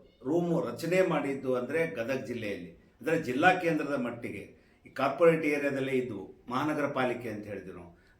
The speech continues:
But ನಗರಸಭೆ ವ್ಯಾಪ್ತಿಯ ಹಂತದಲ್ಲಿ ನೋಡೋದಾದ್ರೆ ಇಡೀ ರಾಜ್ಯದಲ್ಲಿ ಗದಗ ಜಿಲ್ಲೆ ಫಸ್ಟ್. ಅದನ್ನ ನಾಡಗೌಡರು, ಆ, ಬಿ ಎಸ್ ನಾಡಗೌಡರು ಎಸ್ ಪಿ ಅವರು ಬಹಳ ಮುತುವರ್ಜಿ ವಹಿಸಿ ಅದು ಮಾಡಿದ್ದಾರೆ. ಓಕೆ, ಅದು ಒಂದು ಹಂತ.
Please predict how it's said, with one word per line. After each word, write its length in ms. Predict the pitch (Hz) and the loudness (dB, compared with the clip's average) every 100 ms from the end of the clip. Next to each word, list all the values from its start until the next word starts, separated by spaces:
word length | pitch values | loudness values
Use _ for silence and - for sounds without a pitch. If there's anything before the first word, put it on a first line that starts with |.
| - | -10
But 240 | 156 185 165 151 - | -4 2 4 2 -2
ನಗರಸಭೆ 580 | 135 170 202 202 190 190 | -2 0 0 2 2 4
ವ್ಯಾಪ್ತಿಯ 520 | 165 156 156 165 160 156 147 135 | 6 4 2 -2 2 2 2 0
ಹಂತದಲ್ಲಿ 460 | 143 143 143 139 135 | -4 -4 -2 -2 -2
ನೋಡೋದಾದ್ರೆ 560 | 127 123 123 117 139 | 0 0 0 0 0
ಇಡೀ 260 | 175 135 160 | 0 0 0
ರಾಜ್ಯದಲ್ಲಿ 400 | 131 127 123 156 | 0 -2 -2 -4
ಗದಗ 360 | 170 120 131 110 | -4 -4 -4 -4
ಜಿಲ್ಲೆ 260 | 113 147 | -6 -6
ಫಸ್ಟ್. 640 | - - 135 - - 107 - _ _ _ _ _ _ | -8 -4 -4 -4 -8 -16 -18 _ _ _ _ _ _
ಅದನ್ನ 240 | 123 170 190 | -6 -4 -2
ನಾಡಗೌಡರು, 1000 | 160 131 139 156 151 139 131 127 - - _ - | 0 0 0 0 0 0 -2 -4 -6 -20 _ -14
ಆ, 40 | |
ಬಿ 160 | 117 135 | -6 -2
ಎಸ್ 220 | 147 - | -2 -2
ನಾಡಗೌಡರು 420 | 131 131 127 127 | -2 0 0 -2
ಎಸ್ 220 | 117 117 - | -4 -6 -2
ಪಿ 120 | 156 | 0
ಅವರು 300 | 131 123 170 | 2 0 -2
ಬಹಳ 240 | 175 120 | -4 -4
ಮುತುವರ್ಜಿ 540 | 131 123 123 151 131 127 | -2 -4 -2 -4 -2 -2
ವಹಿಸಿ 400 | 120 113 180 185 | -2 -4 -2 -2
ಅದು 220 | 127 120 | -2 -2
ಮಾಡಿದ್ದಾರೆ. 760 | 117 151 120 95 - - - | 0 0 0 -4 -8 -14 -8
ಓಕೆ, 200 | 139 147 | -8 -4
ಅದು 220 | 120 131 160 | -4 -4 -4
ಒಂದು 460 | 143 127 139 147 - | -4 -4 -4 -2 -2
ಹಂತ. 260 | 135 123 | -2 -4